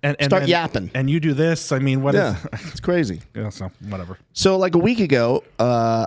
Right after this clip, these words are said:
Speaker 2: I said, "We've got a guest for next week."
Speaker 1: Mm-hmm. You did.
Speaker 2: And I said, usually, like, "Who?" I said, "Amy Weber." And, and you're like, "Son of the Beach?"
Speaker 1: Yeah, I did.
Speaker 2: How would you know that?
Speaker 1: I was a big Howard Stern fan.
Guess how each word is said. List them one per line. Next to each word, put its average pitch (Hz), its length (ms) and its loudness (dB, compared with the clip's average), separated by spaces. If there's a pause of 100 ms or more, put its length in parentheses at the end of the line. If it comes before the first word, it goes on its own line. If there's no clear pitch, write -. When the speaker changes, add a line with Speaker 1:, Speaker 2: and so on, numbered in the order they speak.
(120)
Speaker 2:
I 120 140 0
said, 120 400 0
"We've 120 140 0
got 123 120 2
a 131 60 0
guest 123 300 -2
for 113 120 -8
next 104 300 -6
week." 87 380 -8 (220)
Speaker 1:
Mm-hmm. 160 420 -4
You 120 80 0
did. 127 240 0
Speaker 2:
And 95 200 -2
I 92 140 -6
said, 92 420 -4
usually, 95 220 -2
like, 90 160 -6
"Who?" 92 340 -2
I 87 60 -4
said, 87 340 -8 (120)
"Amy 107 240 -4
Weber." 90 460 -6
And, 80 200 -12
and 90 120 -12
you're 87 120 -8
like, 80 180 -10 (480)
"Son - 280 -4
of 202 100 -4
the 165 60 0
Beach?" 170 440 -4 (260)
Speaker 1:
Yeah, 277 220 0 (160)
I - 80 -4
did. 233 300 -2 (460)
Speaker 2:
How 403 240 0
would 415 120 2
you 320 120 0
know 233 180 4
that? 101 380 -2 (520)
Speaker 1:
I 110 180 0
was 117 160 -4
a 113 40 -2
big 143 200 -2
Howard 135 280 0
Stern 202 260 -2
fan. 90 300 -2